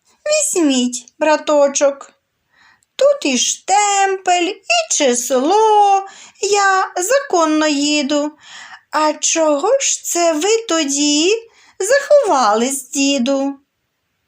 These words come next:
І з-під лавки виліз дід, трусить лікті й поли. Не любив від молодих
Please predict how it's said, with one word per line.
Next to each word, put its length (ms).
І 120
з-під 340
лавки 540
виліз 500
дід, 520
трусить 460
лікті 640
й 80
поли. 760
Не 520
любив 880
від 240
молодих 920